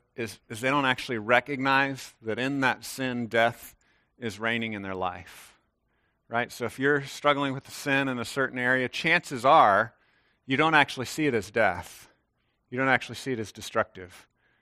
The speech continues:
It just, it just feels good. You're just like, "Well, some random reason God doesn't want me to do this. You know, he's got control issues, but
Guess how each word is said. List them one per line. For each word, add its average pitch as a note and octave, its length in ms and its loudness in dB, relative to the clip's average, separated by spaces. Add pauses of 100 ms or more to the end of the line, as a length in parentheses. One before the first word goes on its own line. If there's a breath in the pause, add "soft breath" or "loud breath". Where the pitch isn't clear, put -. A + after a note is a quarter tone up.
(200)
It A2+ 80 -10
just, A2 320 -10 (400)
it G#2+ 60 -10
just A2 220 -12
feels A2 260 -6
good. G2 260 -6 (380)
You're G#2 140 -14
just - 120 -16
like, G2+ 200 -8
"Well, A#2+ 300 2 (200)
some D3+ 280 -8
random C#3 400 2
reason B2 320 0
God A#2 180 4
doesn't A#2+ 140 -2
want A#2+ 140 -4
me A#2 60 -6
to A2+ 60 -4
do B2+ 180 -4
this. G2 480 -6 (480 soft breath)
You G#2+ 120 -6
know, G2+ 180 -2
he's A#2 220 -8
got C3+ 180 2
control B2 400 2
issues, G#2+ 540 -4
but G#2+ 320 2